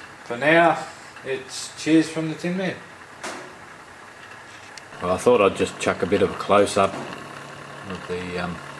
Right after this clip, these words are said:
motor running. You can see our rotor and magnets are spinning around there quite nicely.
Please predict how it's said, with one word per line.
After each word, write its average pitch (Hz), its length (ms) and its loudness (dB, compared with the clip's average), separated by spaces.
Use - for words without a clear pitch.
motor 92 260 4
running. 95 260 2
You - 880 -10
can 87 180 -8
see 92 220 -4
our 87 160 -4
rotor 92 440 0
and 87 160 -2
magnets 92 420 -6
are - 80 -4
spinning 101 400 -2
around 98 260 0
there 98 140 0
quite 98 340 2
nicely. 104 440 2